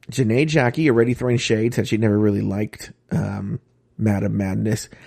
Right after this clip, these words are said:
I don't know if I really like it either. There are some times when bearded queens really do work for me, and sometimes where they don't. And I don't know that this is really working for me. It's a very bright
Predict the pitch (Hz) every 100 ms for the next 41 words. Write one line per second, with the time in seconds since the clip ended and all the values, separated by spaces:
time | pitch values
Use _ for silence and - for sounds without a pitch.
0 | - - - 508 523 523 453 440 349 349
1 | 359 294 285 - - 196 220 185 120 -
2 | - - 262 277 - 359 453 - 392 370
3 | 311 180 135 165 180 156 165 160 151 123
4 | 120 127 135 123 120 113 98 127 - 156
5 | 156 165 196 226 - - _ - 156 185
6 | 277 359 359 311 214 208 165 196 175 185
7 | - 320 453 247 254 254 180 180 175 170
8 | 131 107 139 175 180 151 127 117 - -
9 | - - - 117 104 131 180 156 120 104
10 | - - 104 95 95 95 98 87 92 107
11 | 156 156 135 104 120 135 143 -